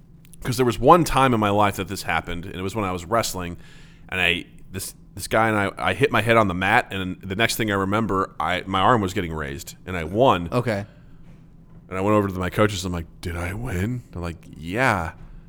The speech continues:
Speaker 1: They stopped the match because you were up by fifteen points, and wrestling that's known as a tech fall, 'cause you beat him, like, that, they stopped
Speaker 2: There's
Speaker 1: the
Speaker 2: no
Speaker 1: match."
Speaker 2: coming back, yeah.
Speaker 1: No, it's like, "You win."
Speaker 2: Yeah.
Speaker 1: And I was like, "That's the only time in my career I ever did that."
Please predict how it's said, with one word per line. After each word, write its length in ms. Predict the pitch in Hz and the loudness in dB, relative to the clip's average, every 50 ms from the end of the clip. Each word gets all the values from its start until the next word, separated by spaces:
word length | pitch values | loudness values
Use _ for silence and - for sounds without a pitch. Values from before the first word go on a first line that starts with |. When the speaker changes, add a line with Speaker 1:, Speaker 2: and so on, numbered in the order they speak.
| - - - | -20 -14 -10
Speaker 1:
They 100 | 92 92 | -8 -8
stopped 320 | - - 139 131 123 - | -2 2 4 4 4 2
the 60 | 110 | 0
match 300 | 104 113 127 127 120 - | 0 2 2 2 0 0
because 300 | - 107 - 107 95 85 | -4 -8 -6 -6 -6 -4
you 80 | 104 98 | -4 -4
were 80 | 95 80 | 0 0
up 100 | 104 - | 0 0
by 120 | - 92 92 | 0 -2 -2
fifteen 420 | - - 92 - - 98 92 90 | -2 -4 -6 -6 -6 -6 -6 -4
points, 440 | - - 123 117 92 87 78 - - | -2 0 0 0 0 -2 -4 -6 -8
and 320 | 90 85 82 80 95 - - - | -6 -6 -6 -8 -10 -12 -10 -4
wrestling 320 | 107 104 107 - - 104 | 0 0 0 0 -2 -4
that's 140 | 98 92 - | -4 -4 -2
known 100 | 110 98 | -4 -4
as 80 | 90 92 | -4 -4
a 40 | 90 | -4
tech 240 | - - 107 - - | -4 -4 -4 -2 -2
fall, 400 | - 110 98 85 78 80 80 - - - - - - - - - | 0 2 2 2 0 -2 -6 -10 -16 -20 -20 -20 -20 -20 -20 -16
'cause 140 | - 95 87 92 | -12 -10 -8 -6
you 60 | 90 | -4
beat 160 | - 110 104 | -2 -2 -2
him, 120 | 104 95 90 | -2 -2 -2
like, 220 | 92 90 85 - | -2 -2 0 2
that, 160 | 113 107 98 | 2 2 4
they 100 | 101 113 | 4 4
stopped 100 | 104 - | 6 8
Speaker 2:
There's 140 | 151 156 - 139 | 8 8 10 10
Speaker 1:
the 40 | |
Speaker 2:
no 80 | 165 151 | 10 8
Speaker 1:
match." 80 | 139 110 | 10 8
Speaker 2:
coming 200 | 156 139 120 107 | 8 6 6 8
back, 280 | 101 143 131 95 - - | 8 8 8 8 6 4
yeah. 100 | 127 110 | 6 8
Speaker 1:
No, 180 | 151 127 95 90 | 8 8 8 6
it's 180 | 95 90 - | 2 -2 -2
like, 140 | 120 113 104 | -2 -2 0
"You 100 | 107 104 | 2 4
win." 320 | 110 127 113 90 82 82 92 | 6 6 6 4 2 0 0
Speaker 2:
Yeah. 120 | 120 123 113 | 2 2 4
Speaker 1:
And 100 | 95 113 | 6 6
I 60 | 120 | 4
was 140 | 120 110 117 | 4 4 4
like, 160 | 117 101 - | 2 2 4
"That's 160 | - 120 - | 2 2 2
the 120 | - 147 - | 2 2 4
only 200 | - 117 127 127 123 | 4 6 6 6 6
time 140 | - 123 | 6 4
in 60 | 117 113 | 4 6
my 100 | 110 104 | 4 4
career 300 | - - 113 107 98 98 | 4 4 4 4 6 6
I 20 | 98 | 6
ever 120 | 98 90 87 | 4 2 2
did 240 | 80 113 110 95 | 0 0 0 0
that." 380 | 80 78 71 69 64 - - - | 0 -2 -2 -2 -4 -6 -10 -16